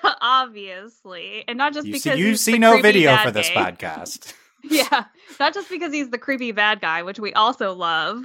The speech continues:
Speaker 1: but <laughs>
Speaker 2: We also, he's, he's cool, but regardless would be Team Alistair.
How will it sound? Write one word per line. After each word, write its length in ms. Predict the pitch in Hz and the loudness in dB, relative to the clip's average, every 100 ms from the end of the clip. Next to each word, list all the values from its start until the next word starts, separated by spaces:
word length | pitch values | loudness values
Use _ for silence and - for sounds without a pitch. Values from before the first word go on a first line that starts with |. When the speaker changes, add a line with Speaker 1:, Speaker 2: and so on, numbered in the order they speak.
| 262 | -4
Speaker 1:
but 360 | 247 240 202 254 622 622 523 466 | 2 4 4 0 -4 -10 -2 -4
<laughs> 400 | - - 339 - | -4 -14 -14 -14
Speaker 2:
We 160 | 110 135 | -8 -4
also, 380 | 117 123 - 131 | -2 -2 -4 -4
he's, 200 | 131 117 | -6 -8
he's 260 | 113 113 | -12 -12
cool, 260 | - 101 82 | -12 -14 -12
but 220 | 101 95 - | -10 -10 -10
regardless 640 | 110 110 127 131 123 - | -12 -4 -2 0 -4 -8
would 120 | 123 107 | -10 -8
be 120 | 107 | -8
Team 220 | 113 92 | -8 -10
Alistair. 580 | 80 - - - 78 | -12 -14 -16 -14 -16